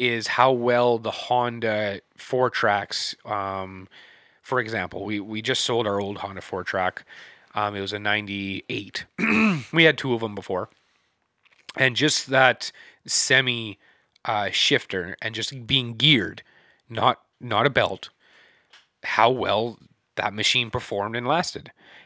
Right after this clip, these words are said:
And so it just got me thinking, you know, um, I ne-,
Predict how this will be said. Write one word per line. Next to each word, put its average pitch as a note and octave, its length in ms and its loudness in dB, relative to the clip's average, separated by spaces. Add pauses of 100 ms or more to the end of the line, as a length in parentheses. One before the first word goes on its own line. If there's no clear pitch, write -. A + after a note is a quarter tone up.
And G2+ 180 -4
so A2 140 -4
it - 40 -4
just B2 200 -2
got A2 180 4
me G#2 100 -6
thinking, G#2 520 -2
you F2 140 -8
know, G2+ 280 -6 (380)
um, G2 500 -2
I A#2 140 -2
ne-, A#2 180 2